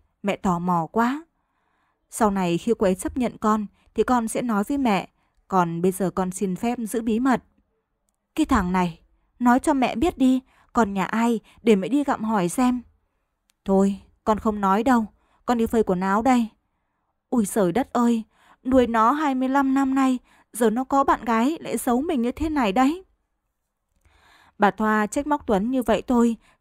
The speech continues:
chứ thực lòng trong lòng bà cũng cảm thấy vui. Bởi bao lâu nay bà vẫn mong Tuấn lấy vợ và chịu khó làm ăn. Bà bắt đầu tò mò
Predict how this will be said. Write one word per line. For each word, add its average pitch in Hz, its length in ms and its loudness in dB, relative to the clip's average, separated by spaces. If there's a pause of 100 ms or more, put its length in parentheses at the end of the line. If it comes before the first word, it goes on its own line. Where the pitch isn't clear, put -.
chứ 226 280 2
thực - 200 -4
lòng 170 360 -2
trong 233 160 -4
lòng 180 200 -4
bà 170 260 -2
cũng 277 340 -6
cảm 190 220 -6
thấy 190 180 0
vui. 247 380 2 (520)
Bởi 190 360 2
bao 214 160 0
lâu 214 180 4
nay 214 340 0
bà 180 140 -2
vẫn 269 220 -6
mong 254 120 -6
Tuấn 226 280 -4
lấy 233 220 0
vợ 240 280 0
và 196 100 -2
chịu - 200 -6
khó 214 280 -6
làm 254 220 -4
ăn. 247 240 -4 (460)
Bà 220 120 4
bắt 320 160 -2
đầu 196 200 0
tò 196 200 -2
mò 185 340 2